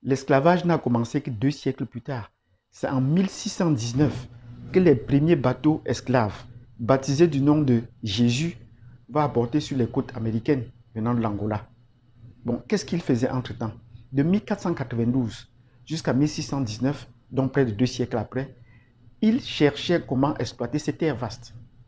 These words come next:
Mais en utilisant les Indiens qu'ils ont trouvés sur place et d'autres Noirs qu'ils ont décimés, euh, ce n'était pas rentable. Ces peuples sont traumatisés. Les Premières Nations qu'ils ont rencontrées sur place, qui étaient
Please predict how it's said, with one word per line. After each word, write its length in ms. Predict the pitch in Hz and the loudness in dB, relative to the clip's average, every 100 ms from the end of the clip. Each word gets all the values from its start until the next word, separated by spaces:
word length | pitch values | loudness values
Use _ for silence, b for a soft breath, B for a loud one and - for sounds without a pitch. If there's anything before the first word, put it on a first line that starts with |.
| _ _ - - | _ _ -12 -2
Mais 140 | 135 | 0
en 160 | 147 156 | 4 2
utilisant 460 | 151 160 160 202 | 2 0 0 2
les 240 | 226 127 123 | 4 4 4
Indiens 240 | 127 156 | 4 4
qu'ils 200 | 156 156 | 4 2
ont 80 | 143 | 0
trouvés 260 | - 120 | 0 -2
sur 180 | 131 117 | -2 -2
place 220 | - 120 | -4 -4
et 40 | - | 0
d'autres 300 | 135 151 131 | 0 2 0
Noirs 220 | 131 139 | 2 0
qu'ils 180 | 139 135 | 0 0
ont 80 | 123 | 0
décimés, 480 | 113 - 127 156 - _ _ _ _ _ B B B - _ - | -2 -4 -2 -2 -4 _ _ _ _ _ B B B -20 _ -2
euh, 280 | 131 127 - - - - _ _ _ _ | 0 0 -2 -8 -20 -20 _ _ _ _
ce 140 | - 151 | -4 2
n'était 300 | 151 175 196 | 2 4 2
pas 340 | - 175 - - - - - - | 2 -2 -4 -12 -20 -20 -14 -6
rentable. 540 | 117 120 113 143 123 - - - _ _ _ _ - _ _ _ _ _ _ _ _ - | -2 -2 2 0 0 -6 -20 -20 _ _ _ _ -20 _ _ _ _ _ _ _ _ -20
Ces 240 | - 220 | 4 6
peuples 340 | 214 202 202 | 6 4 2
sont 200 | 190 175 | 2 2
traumatisés. 480 | 175 - 123 120 131 | 0 2 0 2 2
Les 100 | 123 | 4
Premières 280 | 117 143 175 | 4 2 4
Nations 240 | 151 156 | 4 2
qu'ils 140 | 151 151 | 0 2
ont 60 | |
rencontrées 300 | 135 117 117 | 2 0 -2
sur 160 | 131 107 | -6 -6
place, 180 | - 117 | -8 -6
qui 120 | - | -2
étaient 340 | 123 135 127 | -2 0 -2